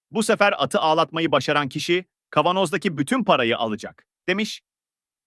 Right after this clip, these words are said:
Kovboy bu sefer de denemek istemiş. Yine barmenle birlikte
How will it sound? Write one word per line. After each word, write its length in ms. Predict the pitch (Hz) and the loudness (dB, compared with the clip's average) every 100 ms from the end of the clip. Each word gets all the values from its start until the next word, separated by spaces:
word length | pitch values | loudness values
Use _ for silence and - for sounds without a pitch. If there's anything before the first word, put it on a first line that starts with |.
| _ | _
Kovboy 340 | - 254 247 254 | 0 2 4 0
bu 120 | 214 | 0
sefer 360 | 220 226 220 190 | 0 2 2 2
de 120 | 131 | 0
denemek 300 | 123 113 107 | 0 -2 -6
istemiş. 500 | 107 117 110 131 - _ _ _ _ | -8 -6 -6 -8 -12 _ _ _ _
Yine 300 | 190 208 110 | 0 0 2
barmenle 560 | 160 170 170 180 180 160 | 4 4 2 0 0 -2
birlikte 420 | 170 151 185 | -6 0 0